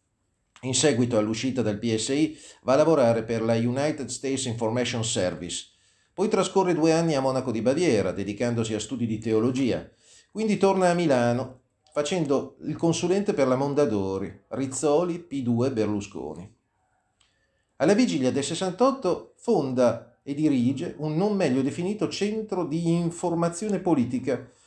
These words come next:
che ha la sua sede in Corso Italia a Milano, al quale aderiscono Curcio, Berio, Troiano, D'Alessandro e altri. Il cip, corso di informazione politica, è strutturato su un doppio livello, uno ufficiale e uno riservato.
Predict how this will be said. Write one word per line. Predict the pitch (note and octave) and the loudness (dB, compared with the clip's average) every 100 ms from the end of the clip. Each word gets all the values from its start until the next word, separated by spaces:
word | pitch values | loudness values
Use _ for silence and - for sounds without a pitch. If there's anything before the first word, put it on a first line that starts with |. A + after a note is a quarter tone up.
| _ | _
che | - F#3+ | 0 2
ha | |
la | D#3 | 4
sua | D3+ F3+ | 2 -2
sede | - G#3 | -2 -2
in | D#3+ | -2
Corso | E3+ E3+ E3+ | -2 -4 -2
Italia | E3 D#3+ D#3+ D3 | 0 2 4 2
a | B2 | 2
Milano, | A#2 F#2+ F2 F2 E2+ - _ _ | 0 0 -2 -6 -8 -12 _ _
al | B2 | -2
quale | F#3+ G3 | 2 2
aderiscono | F3+ F3 A#2 A2 A2+ G#2+ - | 4 2 0 -2 -6 -6 -6
Curcio, | F3 G#3 G#3 - A#3 A#3 - _ - | -4 -4 -4 -2 -4 -4 -14 _ -2
Berio, | C3+ C#3 D3+ D#3+ D#3 | 2 4 4 2 -2
Troiano, | A2 A#2+ B2 B2+ C#3+ D3 | -2 0 2 2 0 0
D'Alessandro | B2 B2 A#2+ D#3 D3+ C3+ A#2+ | 0 0 -2 -2 -2 0 2
e | G#2 | 4
altri. | F2+ F2+ F2 F#2+ F#2 - _ _ _ _ _ _ _ _ _ - | 4 2 -2 -10 -12 -16 _ _ _ _ _ _ _ _ _ -6
Il | G#3+ G#3 | -4 -2
cip, | - E3+ E3 G#3+ G#3+ - | 2 2 4 2 2 -6
corso | D3 E3+ - - C3+ B2 G2+ - _ _ _ _ _ _ _ _ _ _ | -2 0 -2 -2 0 0 -2 -10 _ _ _ _ _ _ _ _ _ _
di | - B2+ | -4 -2
informazione | C3 C#3 C3+ D#3+ F#3 | 2 2 2 0 0
politica, | G3 A3+ A3 D#3 | 2 0 0 0
è | |
strutturato | D#3 - G3+ G#3 B2 A#2+ C#3+ | -2 -4 -2 2 2 2 -2
su | F3+ | -4
un | F3+ | -2
doppio | A3 E3+ | -2 0
livello, | D3 A2+ G2 G2 A2 | 2 2 0 0 -2
uno | A3 G#3 C3+ | -2 -2 -2
ufficiale | C3+ G3 - G#3 A#3 B3+ G#3+ F3 | -2 -6 -2 0 2 2 -2 0
e | |
uno | F3 D3+ E3 | 0 2 2
riservato. | B2+ A#2+ G#2+ E2+ D#2+ D#2 D#2 D#2+ - | 0 -2 -4 -2 -4 -4 -8 -18 -20